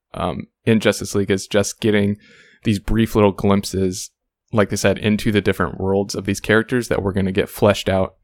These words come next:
in future movies or have gotten fleshed out already in, you know, like in Wonder Woman. We've already seen the palette of Wonder Woman and it looks amazing, Themyscira. Um, but yeah,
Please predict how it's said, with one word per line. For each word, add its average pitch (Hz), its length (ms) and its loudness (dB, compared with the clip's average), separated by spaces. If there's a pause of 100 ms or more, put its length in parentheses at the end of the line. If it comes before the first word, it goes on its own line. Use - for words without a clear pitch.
(340)
in 98 360 2 (580)
future 151 320 0
movies 98 340 2
or 98 160 4
have 101 180 -2
gotten 95 220 0
fleshed 92 300 -6
out 90 100 -4
already 92 300 -2
in, 90 340 -8 (180)
you 95 140 -4
know, - 180 -6 (120)
like 98 180 -6
in 92 140 -6
Wonder 101 220 2
Woman. 92 220 -2
We've 95 140 -2
already 95 200 2
seen 107 260 0
the 98 80 2
palette 95 320 2
of 104 80 -6
Wonder 104 180 0
Woman 107 240 2
and 90 100 -2
it 92 100 -6
looks - 360 -4 (100)
amazing, 110 500 0 (140)
Themyscira. 107 520 -2 (440)
Um, 92 200 0
but 85 160 0
yeah, 95 220 2